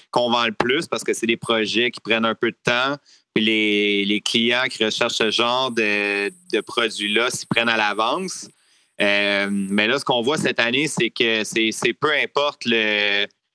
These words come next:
le type de cycliste, euh, il y a une crainte de pas avoir accès, euh, aux produits désirés pour la saison prochaine,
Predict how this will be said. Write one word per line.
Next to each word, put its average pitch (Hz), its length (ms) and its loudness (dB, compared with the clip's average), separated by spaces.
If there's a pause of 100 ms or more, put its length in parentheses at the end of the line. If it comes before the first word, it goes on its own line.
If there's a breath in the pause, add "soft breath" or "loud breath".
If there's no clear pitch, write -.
(180)
le 113 140 2
type 123 220 -2
de 117 100 2
cycliste, 139 680 -2 (540)
euh, 104 500 2
il 104 80 -2
y 104 100 2
a 107 100 2
une 107 180 -2
crainte 135 580 0
de 107 160 2
pas 143 320 0
avoir 117 260 0
accès, 123 1120 0
euh, 104 60 0
aux 107 100 0
produits 110 360 -4
désirés 110 440 0
pour 123 160 -2
la 104 140 0
saison 107 320 0
prochaine, 120 840 -2